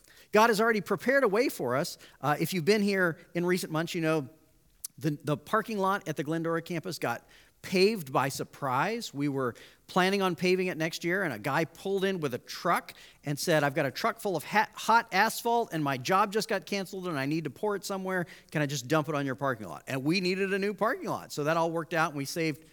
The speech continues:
like, twenty percent of what that project would have cost because he needed a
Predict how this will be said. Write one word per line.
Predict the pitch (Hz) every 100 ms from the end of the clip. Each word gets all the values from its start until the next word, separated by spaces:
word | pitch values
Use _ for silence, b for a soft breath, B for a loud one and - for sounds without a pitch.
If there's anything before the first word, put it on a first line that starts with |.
| b b b _
like, | 98 110
twenty | - 175 185
percent | 160 147 180
of | 143
what | 123
that | 120 110
project | 127 123 117 135
would | 120
have |
cost | - 156 123 107
because | 101 110
he | 131
needed | 123 120 117 110
a | 107